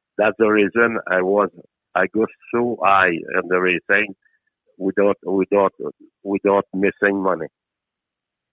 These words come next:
But if I, if I charge, you know, uh, thirty-five or twenty-five percent for driving, this money don't stay on the racing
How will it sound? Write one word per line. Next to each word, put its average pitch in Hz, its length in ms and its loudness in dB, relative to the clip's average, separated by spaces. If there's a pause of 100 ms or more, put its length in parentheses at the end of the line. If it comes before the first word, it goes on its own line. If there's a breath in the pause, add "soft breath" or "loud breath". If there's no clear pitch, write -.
(400)
But 80 160 -6 (180)
if 120 240 0
I, 95 160 2
if 113 260 2
I 107 180 0 (140)
charge, 113 260 2
you 95 120 -2
know, 107 160 0 (460)
uh, 90 120 0 (120)
thirty-five 107 640 2 (220)
or 90 160 -2 (120)
twenty-five 101 600 0
percent 101 420 -2 (100)
for 87 120 -6 (100)
driving, 120 460 0 (720)
this 95 120 0 (140)
money 113 420 2 (640)
don't 95 240 0 (140)
stay 117 160 0 (120)
on 87 120 -4
the 90 120 0
racing 95 440 0